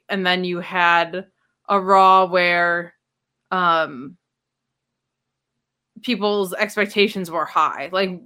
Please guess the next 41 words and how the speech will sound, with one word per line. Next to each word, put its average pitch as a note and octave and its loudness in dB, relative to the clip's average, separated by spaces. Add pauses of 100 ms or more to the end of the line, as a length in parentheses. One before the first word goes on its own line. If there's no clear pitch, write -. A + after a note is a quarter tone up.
(120)
some A3+ 4
people G3+ -4
were F#3+ 2
even F3+ -2
saying, F3+ -2
like, E3+ -6
"Cody F#3+ 0
wins F3+ -6
it D#3 -16
back F3+ -6
tomorrow," D3+ -8
or, F#3+ 2 (540)
um, D#3+ 2 (100)
you A3 0
know, F3+ 0
they F#3 2
at F3+ 0
least G#3 -4
set G3 0
things F#3+ -4
up, F#3+ 0 (260)
or F#3 2
we F3+ -8
get F#3 -4
some F#3 -6
surprise F#3+ 0
returns, G#3+ 4
or F#3 6
whatever. F3+ 2 (500)
We G#3 0
got G3 4
Matt A3 2
Riddle A#3 4 (1300)
and G3+ -4
three G3+ 0
hours G3 6
of F3 -8
nonsense E3 -2
wall C#3+ -10
to D3 -20
wall. C3 -10